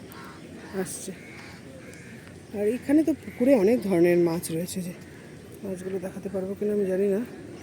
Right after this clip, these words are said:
তবে এই যে এটা আসছে, আবার আরেকটাও আসছে, সুন্দর, দারুণ।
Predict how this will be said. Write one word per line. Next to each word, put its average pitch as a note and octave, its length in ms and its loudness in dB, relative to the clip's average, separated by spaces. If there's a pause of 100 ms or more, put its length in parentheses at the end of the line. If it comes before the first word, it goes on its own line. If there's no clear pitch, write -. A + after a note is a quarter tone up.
(360)
তবে F3 260 -4
এই D#3+ 100 -2
যে F3 80 -10 (1300)
এটা F#3+ 220 -4
আসছে, - 220 -6 (100)
আবার F3+ 220 -2
আরেকটাও F#3 440 -4
আসছে, - 260 -8 (1200)
সুন্দর, G3 300 0 (4000)
দারুণ। G#3+ 380 0